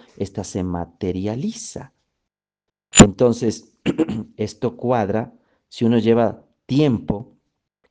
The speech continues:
enfocado en algo, ¿sí? Enfocado en tus metas, entonces, perfecto, ¿qué va a pasar?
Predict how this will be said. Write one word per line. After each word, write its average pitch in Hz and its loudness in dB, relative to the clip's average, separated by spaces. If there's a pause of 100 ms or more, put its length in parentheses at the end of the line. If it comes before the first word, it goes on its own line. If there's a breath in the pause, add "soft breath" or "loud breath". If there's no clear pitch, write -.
(1160 soft breath)
enfocado 117 -2
en 151 0
algo, 131 -2 (520)
¿sí? 101 -8 (540)
Enfocado 95 -4
en 92 -10
tus 82 -14
metas, 101 -6 (1040)
entonces, 107 -6 (220)
perfecto, - -8
¿qué 107 0
va 104 -2
a - -8
pasar? 110 -6